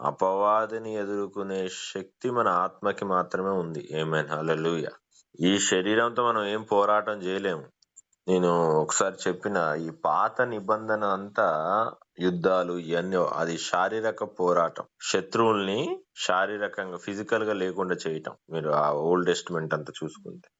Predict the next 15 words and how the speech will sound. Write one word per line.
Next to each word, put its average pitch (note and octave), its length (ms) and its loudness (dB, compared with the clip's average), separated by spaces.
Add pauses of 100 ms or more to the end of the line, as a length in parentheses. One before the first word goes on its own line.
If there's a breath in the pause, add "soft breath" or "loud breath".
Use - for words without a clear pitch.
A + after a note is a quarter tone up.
(260)
ఈ G2 220 6
న్యూ F#2+ 340 6
టెస్టిమెంట్ A#2+ 600 0
అంతా G#2 240 2
వచ్చేసి, G2 420 -2
నూతన G2+ 320 2
నిబంధన G#2 500 0
వచ్చేసి G2 540 -2
ఇక F#2+ 220 0
ఆత్మీయమైన A2+ 720 2
పోరాటం G2+ 580 0
ఇది. - 300 -20
ఇక్కడ F2 220 0 (100)
కత్తులు, G2+ 600 2
డాలులు, F#2+ 960 0